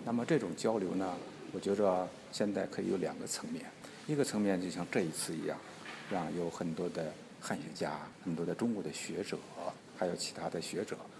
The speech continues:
我们在一起共同来回顾四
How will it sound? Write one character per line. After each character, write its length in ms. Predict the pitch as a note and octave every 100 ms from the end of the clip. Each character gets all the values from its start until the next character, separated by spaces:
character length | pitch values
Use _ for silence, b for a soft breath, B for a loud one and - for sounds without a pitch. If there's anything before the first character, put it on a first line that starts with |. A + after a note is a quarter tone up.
| B
我 60 | -
们 120 | E2+
在 160 | -
一 140 | D#2 E2+
起 380 | - - - - -
共 240 | E3 G2+
同 260 | - F2+ F2+ -
来 140 | F2 - -
回 420 | - E2 G2 E3
顾 220 | - E3 - - - - -
四 520 | - - D#3 A#2+